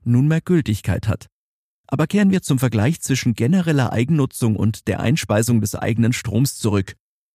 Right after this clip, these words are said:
Als weitaus lukrativer erweist sich inzwischen tatsächlich eine vollständige Nutzung des selbst erzeugten Stroms.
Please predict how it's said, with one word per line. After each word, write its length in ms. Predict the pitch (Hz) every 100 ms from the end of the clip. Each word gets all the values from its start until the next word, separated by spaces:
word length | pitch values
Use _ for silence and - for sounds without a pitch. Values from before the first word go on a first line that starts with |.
| _
Als 400 | 98 104 101 -
weitaus 480 | - 170 - 123 -
lukrativer 600 | 104 98 95 190 208 110
erweist 420 | 90 95 131 -
sich 140 | 123 117
inzwischen 400 | 101 131 139 117
tatsächlich 720 | 110 - 170 - 98 101 -
eine 200 | 90 -
vollständige 640 | - 113 - 110 107 110
Nutzung 440 | 107 127 - 113 107
des 160 | 107
selbst 280 | - 110 -
erzeugten 460 | 110 - 101 104 107
Stroms. 460 | - 110 113 -